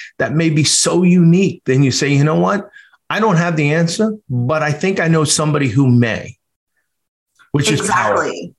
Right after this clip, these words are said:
Speaker 2: And
Speaker 1: Which
Speaker 2: that's where our partners come in too. You know, we have ten thousand experts and we have these great connections to, like you said, financial experts and, um,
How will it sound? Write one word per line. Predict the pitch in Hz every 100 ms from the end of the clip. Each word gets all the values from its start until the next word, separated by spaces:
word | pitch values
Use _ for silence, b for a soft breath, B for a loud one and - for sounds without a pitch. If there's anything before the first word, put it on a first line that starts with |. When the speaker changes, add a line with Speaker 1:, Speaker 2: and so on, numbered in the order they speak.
| _ B B B 247
Speaker 2:
And | 254
Speaker 1:
Which |
Speaker 2:
that's | 285 302 277
where |
our | 269 254 -
partners | 277 277 247 185
come | - 160
in | 160 160
too. | - 247 180 -
You |
know, | 170 160
we | 185
have | 190 220 254 -
ten | 180 170
thousand | 160 160 160
experts | 156 - - 156 156 - 226
and | 277 208 185 - B B -
we |
have | 214 208
these | 214 208
great | 240 240
connections | - 196 247 - 185 170 -
to, | 185 185
like | 190 226
you |
said, | 226 269 -
financial | - 233 277 254 185 151
experts | 143 - - 147 143 - 170
and, | 170 165 165 165 - B B B 175
um, | 170 170 -